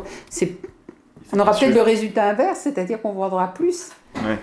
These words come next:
Speaker 1: Mais bon, on a fait déjà le choix que si jamais on en vend plus, on limitera donc la, la vente chez les revendeurs.
Speaker 2: Hmm.
Speaker 1: Ça, c'est un, c'est un niveau qu'on va, qu'on, qu'on, qu'on bloque, en fait, hein. On prend pas de nouveaux revendeurs.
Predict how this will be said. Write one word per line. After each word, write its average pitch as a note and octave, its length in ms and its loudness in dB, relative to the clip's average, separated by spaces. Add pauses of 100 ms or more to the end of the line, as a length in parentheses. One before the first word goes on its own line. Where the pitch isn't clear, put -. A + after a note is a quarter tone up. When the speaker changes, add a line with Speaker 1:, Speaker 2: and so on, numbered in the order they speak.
(120)
Speaker 1:
Mais G3 220 2
bon, F3 320 0
on F#3 100 0
a F#3 80 0
fait F#3+ 160 -2
déjà F#3 300 -4
le F3+ 100 -2
choix D4+ 320 -6
que G3+ 80 -4
si F#3 240 -10
jamais F3+ 240 -2
on E3 240 0
en D3+ 140 -6
vend D#3 160 -12
plus, D4 400 -6
on F#3 120 -2
limitera F3+ 560 -4
donc F3+ 280 -4
la, D#3+ 180 -6 (100)
la D#3+ 180 -6
vente F3 380 -8
chez D#3 200 -16
les D#3 80 -8
revendeurs. F3+ 500 -6 (160)
Speaker 2:
Hmm. A#2 120 -8 (180)
Speaker 1:
Ça, F3+ 160 -6
c'est F3 280 -12
un, D3+ 460 -10 (720)
c'est F3 200 -6
un E3 120 2
niveau E3+ 400 2
qu'on F#3 160 0
va, D3+ 520 -6 (140)
qu'on, E3 140 -8 (300)
qu'on, D#2+ 80 -10 (600)
qu'on E3 80 -8
bloque, A#3 460 -2
en - 80 -8
fait, D#3 320 -10
hein. D#3 100 -8
On D#3 60 -6
prend - 180 -8
pas E3+ 200 0
de F3 120 -2
nouveaux D#3+ 300 -4
revendeurs. D#3 560 -2